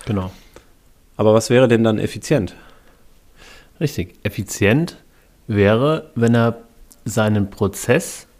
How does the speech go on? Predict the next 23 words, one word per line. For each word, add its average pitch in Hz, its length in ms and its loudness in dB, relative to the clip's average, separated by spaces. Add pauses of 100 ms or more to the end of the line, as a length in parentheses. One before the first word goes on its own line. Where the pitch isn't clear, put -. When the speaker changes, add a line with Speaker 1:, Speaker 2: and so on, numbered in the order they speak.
(380)
Speaker 1:
verbessert, 107 720 -2 (100)
sodass 117 380 0
er 123 280 0 (140)
das 117 200 -4
Ganze 123 500 -2
schneller 120 480 2
machen 95 280 -4
kann. 98 260 -10 (520)
Wenn 107 180 4
er 120 160 0
zum 117 160 -2
Beispiel, 120 500 2
und 107 100 0
ich 98 120 -4
hab - 120 -6
mir 107 360 2
genau 104 240 2
für - 120 -8
dieses 113 220 -4
Beispiel 110 420 -2
mit 98 140 -4
dieser 95 220 -4
Säge, 113 420 2